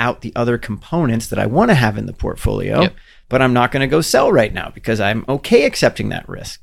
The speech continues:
Speaker 2: Yeah.
Speaker 1: And then the final version would just be, "Okay, I know I wanna have," I'm just making something up, "an eighty twenty allocation with these specific domestic and international emerging markets and,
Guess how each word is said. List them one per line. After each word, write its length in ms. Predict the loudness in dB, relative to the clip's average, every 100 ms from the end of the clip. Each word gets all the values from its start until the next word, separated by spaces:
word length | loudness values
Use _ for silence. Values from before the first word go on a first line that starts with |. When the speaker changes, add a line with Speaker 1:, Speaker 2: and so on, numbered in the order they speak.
| -20 -10
Speaker 2:
Yeah. 160 | -10 -10 _ -20 -4
Speaker 1:
And 120 | 2
then 100 | 4
the 60 | 2
final 480 | 2 2 4 4 4
version 400 | 4 2 2 2
would 140 | 2
just 260 | 0 -2 0
be, 340 | 2 2 0 _ _ -4
"Okay, 200 | 0 2
I 120 | 2
know 280 | 4 6 8
I 120 | 6
wanna 220 | 6 4
have," 260 | 4 2 2
I'm 80 |
just 140 | -2 -2
making 240 | -2 -2
something 260 | -6 -8 -10
up, 100 | -10
"an 100 | -14 -2
eighty 280 | 2 2 2
twenty 500 | -2 -2 0 2 2
allocation 720 | 2 0 4 4 4 2 0
with 160 | -2 -2
these 180 | -4 -4
specific 680 | -6 -2 -2 0 0 0 -12 -20 -20 -16 -6
domestic 440 | 0 2 2 2 -2
and 100 | 0
international 480 | 2 2 2 0 0
emerging 380 | 0 -2 -2 2
markets 580 | 2 4 0 -2 -10
and, 160 | -10